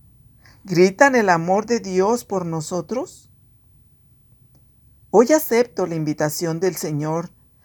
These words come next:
de ser lámpara, de ser hijo enviado por mi Padre. ¿O me voy como el joven rico con el corazón triste?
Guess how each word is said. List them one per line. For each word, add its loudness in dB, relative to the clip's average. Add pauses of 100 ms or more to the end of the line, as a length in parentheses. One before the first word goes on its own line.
(140)
de 0
ser 0
lámpara, 0 (960)
de -2
ser 0
hijo 0
enviado 2
por 0
mi 0
Padre. -2 (1800)
¿O 4
me 4
voy 4 (1200)
como 4
el 4
joven 4
rico -2
con -4
el -2
corazón -4
triste? -8